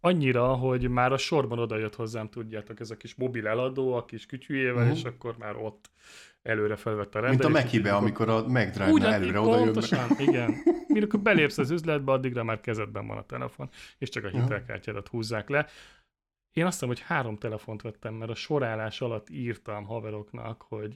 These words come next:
Speaker 1: itt állok a sorban, és
Speaker 2: <laughs>
Speaker 1: hirtelen még vennem kellett plusz kettőt. <laughs> Úgyhogy hoztam
Speaker 2: Jaj.
Speaker 1: haza a szürke importot annó. Tehát ez volt az iPhone hat. Hát ilyen régi szép emlékek.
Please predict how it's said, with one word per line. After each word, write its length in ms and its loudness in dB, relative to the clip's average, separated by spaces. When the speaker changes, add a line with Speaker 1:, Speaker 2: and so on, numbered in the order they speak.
Speaker 1:
itt 200 -4
állok 260 0
a 60 -4
sorban, 400 0
és 100 -2
Speaker 2:
<laughs> 320 -4
Speaker 1:
hirtelen 360 -2
még 140 -4
vennem 260 -6
kellett 300 -8
plusz 260 -6
kettőt. 760 -2
<laughs> 0 -
Úgyhogy 200 -4
hoztam 240 0
Speaker 2:
Jaj. 100 0
Speaker 1:
haza 220 4
a 40 2
szürke 440 0
importot 560 -4
annó. 480 -10
Tehát 240 -2
ez 120 0
volt 160 -8
az 100 -6
iPhone 500 -6
hat. 280 -10
Hát 240 -10
ilyen 140 -8
régi 240 -8
szép 340 -12
emlékek. 640 -18